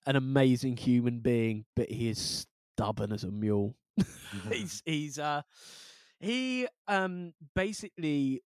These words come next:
Speaker 1: was in, he, he's basically been away, uh, from Lightyear doing, um, like, a scuba diving instructor. And, um,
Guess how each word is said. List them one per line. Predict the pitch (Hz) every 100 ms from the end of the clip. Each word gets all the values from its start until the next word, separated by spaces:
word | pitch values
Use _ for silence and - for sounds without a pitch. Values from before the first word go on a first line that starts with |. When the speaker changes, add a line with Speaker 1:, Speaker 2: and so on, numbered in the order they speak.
| _
Speaker 1:
was | 147 139 131 127 120 - - _ _ _ _ _ -
in, | 147 135 123 120 117
he, | 170 196 208
he's | 208 214
basically | 202 185 175
been | 170 160
away, | 143 156 147 135 120 _ _ -
uh, | 127 123
from | 117 127
Lightyear | 123 123 117 120 113 -
doing, | 127 120 120 117 117 - -
um, | 117 113 107 98 - _ - _
like, | 120 -
a |
scuba | 113 - 240 170
diving | 127 117 110
instructor. | 107 - 117 - 113 104 - _ _ _ _ _ _ _ _ _ _ _ - - - - - - _
And, | 156 147 147 147 147 139 135 143 - _ -
um, | 135 127 127 123 117 113 104